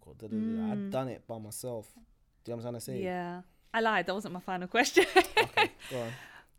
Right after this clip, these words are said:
Speaker 2: What do you think you've learned about yourself through this process?
Speaker 1: I think I definitely pushed myself out of my comfort zone in terms of, like,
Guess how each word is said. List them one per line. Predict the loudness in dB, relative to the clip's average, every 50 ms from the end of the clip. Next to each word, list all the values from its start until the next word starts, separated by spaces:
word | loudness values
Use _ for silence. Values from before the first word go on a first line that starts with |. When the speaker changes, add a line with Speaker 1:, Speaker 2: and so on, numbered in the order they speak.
| -12 -6
Speaker 2:
What | -6 -6 -4
do | -6
you | -8
think | -10 -8
you've | -8 -8 -4
learned | -4 -4 -4 -4 -6
about | -6 -6 -6 -6 -6 -8
yourself | -10 -12 -12 -10 -10 -10 -10 -10 -12 -14 -20 -20 -20 -16
through | -12 -10 -10 -10
this | -12 -14 -16 -18
process? | -18 -14 -12 -12 -12 -12 -12 -10 -6 -6 -6 -8 -8 -16 -20 -20 -20 _ _ _ _ -20 -20 -20 _ _ _ _ _ _ _ _ _ _ _ _ _ _ _ _ -4
Speaker 1:
I | -4 -4
think | -4 -6 -8 -6 -4 -2 -2 -2 -4 -6 -8 -12 -16 -16 _ _ _ _ _ _ _ _ _ _ _ _ _ _ _ _ _ _ _ _ _ _ _ _ _ _ -10
I | -8 -8 -8
definitely | -6 -4 -4 -4 -4 -4 -8 -8 -6 -6 -8
pushed | -8 -10 -12 -12 -12 -10 -8
myself | -8 -8 -8 -8 -8 -8 -8 -10 -10 -12
out | -12 -10 -10
of | -10 -10
my | -12 -12 -12
comfort | -12 -12 -12 -12 -12 -14 -16 -16
zone | -14 -12 -12 -12 -12 -14 -14 -18 -20 _ _ _ _ _ _ _ _ _ _ _ _ _ _ _ _ _ _ _ _ _ _ _ -10
in | -8 -8 -8 -8
terms | -8 -8 -8 -8 -6 -8 -8 -10
of, | -10 -12 -12 -12
like, | -12 -12 -12 -14 -14 -16 -18 -20